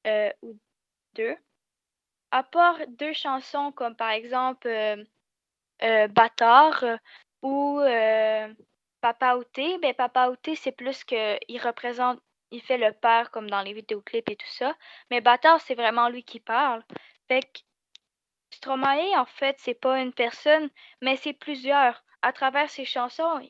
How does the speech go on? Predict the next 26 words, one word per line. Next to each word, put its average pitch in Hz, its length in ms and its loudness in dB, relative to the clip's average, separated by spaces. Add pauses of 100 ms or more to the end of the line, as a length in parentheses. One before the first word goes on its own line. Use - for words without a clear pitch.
il 247 180 -10
nous, 247 140 -10 (300)
il 262 80 -8
nous 262 100 -6
fait 262 280 0
vivre 320 420 -6 (100)
à 240 140 -4
travers, 269 540 -2
euh, 233 280 -4
les 247 220 -12
yeux 285 60 -8
de 269 120 -2
notre 240 200 -6
personne 277 400 -2
ce - 140 -16
que 214 300 -4 (640)
il 233 240 -6
sent 285 500 2
et 233 60 -10
tout - 140 -18
ça, 277 400 0
comme, 214 240 -10
euh, 208 180 -8 (420)
les, 233 540 -4
les 220 100 -6
femmes, 254 540 2